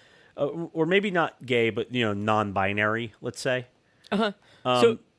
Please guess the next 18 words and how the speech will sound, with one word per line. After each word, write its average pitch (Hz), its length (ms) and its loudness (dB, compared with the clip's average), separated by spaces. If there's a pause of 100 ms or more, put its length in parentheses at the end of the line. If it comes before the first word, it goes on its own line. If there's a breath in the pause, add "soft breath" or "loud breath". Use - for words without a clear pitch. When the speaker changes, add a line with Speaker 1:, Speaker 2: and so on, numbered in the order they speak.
(280)
Speaker 2:
so, 214 140 4
but 175 100 6
Speaker 1:
but, - 80 2
Speaker 2:
I - 40 8
Speaker 1:
like 151 100 6
Speaker 2:
do 277 100 -2
wanna 277 180 2
point 220 220 0
out 185 160 2
that, 160 160 0
like, 151 240 2
w-, - 240 -8 (100)
it 165 160 2
is 190 220 2
important 165 540 -2
to 151 180 0
have, 135 380 0 (760)
uh, 127 420 -2